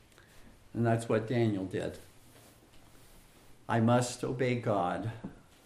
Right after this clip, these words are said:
rather than men." So having now the evidence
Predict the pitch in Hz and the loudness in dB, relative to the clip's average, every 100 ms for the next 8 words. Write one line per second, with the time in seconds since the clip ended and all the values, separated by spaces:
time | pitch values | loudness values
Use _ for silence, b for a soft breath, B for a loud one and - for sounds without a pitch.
0 | - - - - 113 107 101 98 101 101 | -20 -20 -20 -10 0 2 2 0 -4 -2
1 | 98 98 92 87 - - - - - - | -2 -2 -4 -6 -10 -20 -20 -20 -20 -20
2 | - - - - - b b b b b | -20 -20 -20 -20 -20 b b b b b
3 | b b b b b b b - 151 160 | b b b b b b b 0 6 10
4 | 233 247 233 214 185 185 190 190 160 147 | 12 10 8 6 6 6 6 6 6 6
5 | 151 151 165 160 160 - - - | 8 8 8 6 4 2 -6 -10